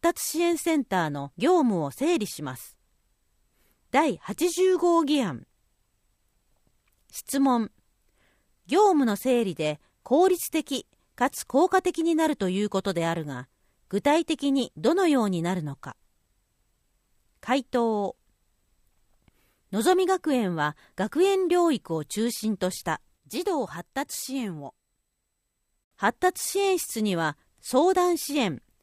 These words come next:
家族支援、地域支援の三事業に整理し、利用者や市民の皆さんにとって分かりやすくする。また、スタッフの一元化や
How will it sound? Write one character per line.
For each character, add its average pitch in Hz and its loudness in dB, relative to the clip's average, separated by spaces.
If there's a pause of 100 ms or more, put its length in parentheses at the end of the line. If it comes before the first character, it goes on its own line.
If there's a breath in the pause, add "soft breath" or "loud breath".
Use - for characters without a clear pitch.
(160)
家 208 -8
族 349 0
支 - -6
援、 220 -2 (300)
地 277 -2
域 359 -6
支 - -4
援 202 -2 (240)
の 196 -2 (180 soft breath)
三 330 0
事 359 0
業 262 2
に 170 -4
整 226 -2
理 151 -6
し、 - -12 (760)
利 220 0
用 370 6
者 240 -4
や 160 -2 (160 soft breath)
市 349 -2
民 359 2
の 208 0
皆 214 0
さ 247 -2
ん 190 -2
に 165 -4
と 185 -2
っ 180 -8
て - -8 (180)
分 180 -2
か 330 4
り 359 2
や 359 2
す - -10
く - -14
す - -10
る。 139 -12 (1300)
ま 208 -2
た、 196 0 (160 soft breath)
ス - -10
タ 381 4
ッ 370 0
フ - -8
の 175 -2
一 240 -4
元 302 2
化 262 0
や 226 0